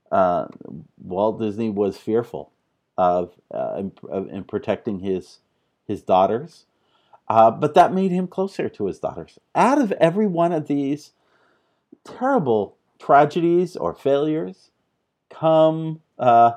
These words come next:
as the Sherman Brothers put it in the, uh, the roses of success. Out of those ashes come the roses of success. And I think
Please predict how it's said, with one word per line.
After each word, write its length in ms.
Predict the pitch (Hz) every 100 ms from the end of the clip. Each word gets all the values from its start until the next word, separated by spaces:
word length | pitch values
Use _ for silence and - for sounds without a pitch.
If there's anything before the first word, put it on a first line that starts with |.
| -
as 220 | 127 120 -
the 80 |
Sherman 340 | 113 131 127 123
Brothers 540 | 120 113 110 101 _ _
put 140 | - 143
it 140 | -
in 140 | 87
the, 160 | 87 90 _ _ _ _ _ _ -
uh, 180 | 98 92
the 140 | 101
roses 460 | 104 110 104 101 107
of 120 | 92
success. 640 | 95 - 85 92 - _ _ _ _ _ _
Out 200 | 104 120
of 100 | 175
those 220 | 165 156 143
ashes 480 | 123 120 135 120
come 460 | - 123 113 113 120
the 100 | 127
roses 540 | 107 98 95 104 95 -
of 300 | 92 90 -
success. 580 | 85 - - 87 - - -
And 480 | 101 92 87 85 80 _ _ _ _ _ _ _
I 120 | 123 147
think 260 | 165 127